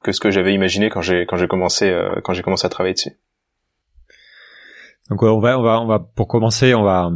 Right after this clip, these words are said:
Speaker 2: on va continuer un peu à poser le, à poser le cadre pour comprendre de quoi on va parler. Qu'est-ce que, comment tu définis une foule ? Qu'est-ce qu'une foule ? Est-ce que c'est simplement une, une somme d'individus ou c'est autre chose, une sorte, euh, d'entité qui a sa propre vie, son propre fonctionnement et qui peut être étudiée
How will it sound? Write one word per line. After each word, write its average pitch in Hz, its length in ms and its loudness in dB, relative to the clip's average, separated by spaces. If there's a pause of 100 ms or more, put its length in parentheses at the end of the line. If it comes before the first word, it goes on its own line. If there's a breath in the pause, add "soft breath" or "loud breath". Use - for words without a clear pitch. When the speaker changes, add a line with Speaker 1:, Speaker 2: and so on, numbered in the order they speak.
(180)
Speaker 2:
on 110 40 -4
va 98 60 0
continuer 104 340 -2
un 95 60 2
peu 92 140 0
à 101 60 2
poser 101 260 2
le, 90 240 2
à - 160 -12 (120)
poser 92 160 -2
le 90 100 0
cadre 127 260 -2
pour 87 160 -14
comprendre 98 320 -4
de 92 60 0
quoi 107 260 0
on 95 60 0
va 95 120 2
parler. 113 380 -2 (560)
Qu'est-ce 160 200 -2
que, 117 220 2 (300)
comment 147 160 2
tu - 80 -6
définis 151 300 2
une 107 100 0
foule ? 117 260 0
Qu'est-ce - 220 0
qu'une 110 160 0
foule ? - 260 -2
Est-ce 87 100 -2
que 117 80 0
c'est 117 120 -2
simplement 117 580 0 (420 loud breath)
une, 92 300 0
une 90 120 0
somme 127 300 -2
d'individus 120 680 0
ou 127 160 2
c'est 104 280 2
autre 101 240 0
chose, 113 240 0
une 95 120 2
sorte, - 300 -4
euh, 90 200 0 (340 loud breath)
d'entité 107 560 0
qui 113 120 -4
a 98 40 2
sa 95 160 -2
propre - 380 -2
vie, 107 240 -2
son 98 160 -2
propre - 200 -8
fonctionnement 104 540 -2
et 113 80 0
qui 101 160 -6
peut - 160 -4
être 98 140 -2
étudiée 110 560 -2